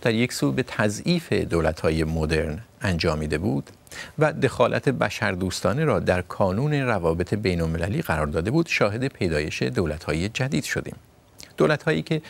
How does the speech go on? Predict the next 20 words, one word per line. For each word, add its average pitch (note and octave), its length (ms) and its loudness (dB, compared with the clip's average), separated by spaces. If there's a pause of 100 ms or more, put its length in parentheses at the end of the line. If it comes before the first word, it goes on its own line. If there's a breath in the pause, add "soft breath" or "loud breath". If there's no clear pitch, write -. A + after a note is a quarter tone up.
(140 loud breath)
از A#2+ 320 0
دل D3 360 2 (200)
جنبش‌های F#2+ 760 0
میهن F2 380 -2
پرستانه F#2 800 -2
بیرون D#2 260 2
آمدند. - 460 -6 (1080 loud breath)
ناسیونالیسم F#3 640 2
که F3+ 320 2
در C#3 140 2
نیمهٔ C#3 600 2
دوم C#3 500 2
سدهٔ G2 460 0
بیستم G2 380 0
به G#2+ 160 2
اغما A2+ 440 4
رفته G#2+ 320 0
بود، A2 260 -2
بار G2 220 4
دیگر D#2 380 0